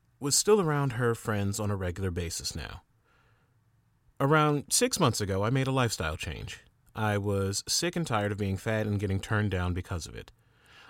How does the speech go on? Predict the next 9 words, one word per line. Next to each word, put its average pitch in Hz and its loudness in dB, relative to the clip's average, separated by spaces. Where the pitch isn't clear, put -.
I've 104 0
now 113 6
lost 110 4
about 101 0
seventy-five 104 0
pounds 95 0
and 98 -2
feel 90 -2
incredible. 85 -2